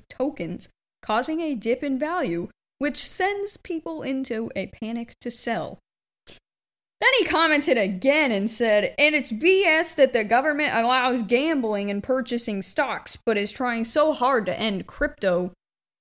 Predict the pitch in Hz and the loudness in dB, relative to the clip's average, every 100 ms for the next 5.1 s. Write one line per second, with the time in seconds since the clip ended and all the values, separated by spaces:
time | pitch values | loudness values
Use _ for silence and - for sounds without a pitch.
0 | _ - 349 262 208 - 262 226 202 180 | _ 0 2 2 2 2 2 2 0 -2
1 | - 302 311 262 196 185 175 175 - 185 | -2 -2 -2 -2 -2 0 -2 -4 -6 -4
2 | 185 254 196 185 185 233 214 214 190 190 | -4 -6 -6 -6 -4 -2 -2 -2 -2 -4
3 | 190 247 269 180 175 170 208 - 311 247 | -4 -2 -2 -2 -2 -2 -2 -2 -2 -2
4 | 175 - 196 185 202 185 180 170 - 220 | -2 -6 -4 -2 -2 -2 -4 -6 -6 -8